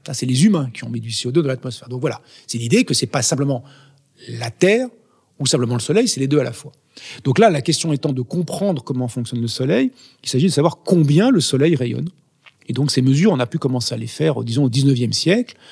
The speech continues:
euh, et se rendre compte que la luminosité du soleil, c'est-à-dire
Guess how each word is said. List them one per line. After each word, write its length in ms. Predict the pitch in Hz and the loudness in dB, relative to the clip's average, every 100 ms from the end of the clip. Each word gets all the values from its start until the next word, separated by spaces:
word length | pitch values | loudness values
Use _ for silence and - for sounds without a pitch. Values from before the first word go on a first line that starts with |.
| - - _ 127 | -20 -20 _ -4
euh, 400 | 120 113 113 120 113 196 208 - | -2 -2 -4 -6 -8 -8 -10 -2
et 140 | 156 | 2
se 140 | 156 151 | 2 2
rendre 240 | 135 127 | 2 0
compte 260 | 123 240 240 | 2 2 2
que 100 | 139 | 2
la 120 | 127 | 2
luminosité 800 | 127 202 247 196 165 127 131 165 | 6 6 6 6 4 2 0 0
du 100 | 117 | 0
soleil, 340 | 113 170 254 | -2 2 2
c'est-à-dire 300 | 180 127 131 | 0 -2 -4